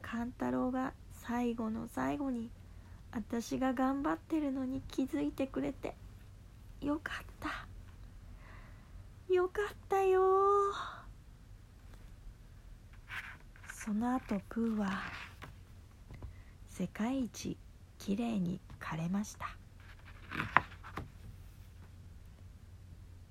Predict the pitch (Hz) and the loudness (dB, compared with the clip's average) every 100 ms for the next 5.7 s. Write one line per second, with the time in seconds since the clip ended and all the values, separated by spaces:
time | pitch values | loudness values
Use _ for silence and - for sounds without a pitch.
0 | - 277 277 - - 180 180 233 - - | -2 2 2 0 0 4 6 4 0 -2
1 | 220 160 - - - - - - - - | 0 -2 -6 -14 -12 -12 -12 -14 -14 -14
2 | - - - - - - - - 190 - | -14 -14 -14 -14 -14 -14 -14 -2 2 2
3 | 226 262 233 202 175 156 160 - - - | 6 6 8 8 6 2 -2 -8 -10 2
4 | 190 202 - 294 311 233 170 156 151 156 | 4 4 2 2 2 2 2 2 2 2
5 | 175 - 240 285 - - | 0 0 -2 -4 -4 -8